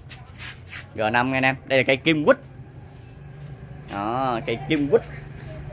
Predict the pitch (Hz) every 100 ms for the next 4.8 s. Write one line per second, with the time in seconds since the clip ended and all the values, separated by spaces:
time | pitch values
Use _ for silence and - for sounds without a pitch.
0 | - - - - - - - - - -
1 | - - - 113 - 92 131 127 104 104
2 | - - - - - - - - - -
3 | - - - - - - - - 117 113
4 | 107 104 104 98 98 95 95 92